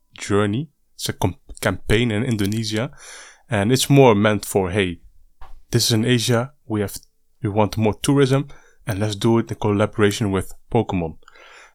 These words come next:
And now they have a bunch of many events planned in Indonesia, uh, to celebrate, again, this whole campaign. And stores and, and th-, these events will hand out, uh, this promotion,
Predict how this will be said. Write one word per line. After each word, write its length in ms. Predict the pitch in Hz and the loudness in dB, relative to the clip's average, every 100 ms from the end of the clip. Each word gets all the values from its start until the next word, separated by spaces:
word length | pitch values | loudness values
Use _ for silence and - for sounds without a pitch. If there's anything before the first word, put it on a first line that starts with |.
| - | -6
And 380 | 98 92 90 85 _ _ _ _ _ _ _ | -2 -2 -4 -6 _ _ _ _ _ _ _
now 380 | 95 101 123 104 | -4 2 2 2
they 140 | 95 | 0
have 260 | 98 98 - | 2 0 0
a 100 | - | -10
bunch 420 | 95 - 117 117 120 | -4 2 2 2 -4
of 240 | 98 - | -6 -8
many 600 | 156 98 104 117 101 82 - _ - - | -8 -2 2 2 2 -2 -12 _ -4 -2
events 420 | 117 110 113 110 | 0 0 0 0
planned 400 | - 120 113 107 - | -2 0 0 0 -4
in 180 | - 107 | -4 -2
Indonesia, 760 | 120 104 95 101 101 104 101 139 _ _ _ _ - | -2 -4 -2 -2 -2 -2 -2 -6 _ _ _ _ -10
uh, 320 | 95 90 90 92 - | -6 -4 -4 -8 -4
to 180 | 113 92 | -2 0
celebrate, 680 | - 117 107 98 95 95 - | 0 0 0 0 0 0 -6
again, 320 | 98 104 87 - | -4 -4 -4 -6
this 180 | 95 | -6
whole 160 | - 98 | 0 -2
campaign. 540 | - 87 - 101 98 101 - - - _ _ _ | -2 -6 -2 -2 -2 -4 -14 -20 -20 _ _ _
And 180 | 147 113 - - | -2 -2 -6 -12
stores 640 | - - - 147 113 - - | 2 4 6 6 4 2 -2
and, 260 | - 98 101 | -2 -4 -4
and 380 | 113 95 120 - | -4 -4 -8 -2
th-, 220 | 120 110 | 0 0
these 180 | - - | -6 -8
events 400 | 92 117 113 - - | 0 2 2 -4 -6
will 260 | 104 113 | 0 2
hand 280 | 107 110 110 | 2 2 2
out, 280 | 104 101 120 - - | 2 2 -2 -14 -10
uh, 80 | - | -10
this 260 | 92 113 - | -2 -2 0
promotion, 580 | - 107 120 131 92 | -2 2 2 2 -4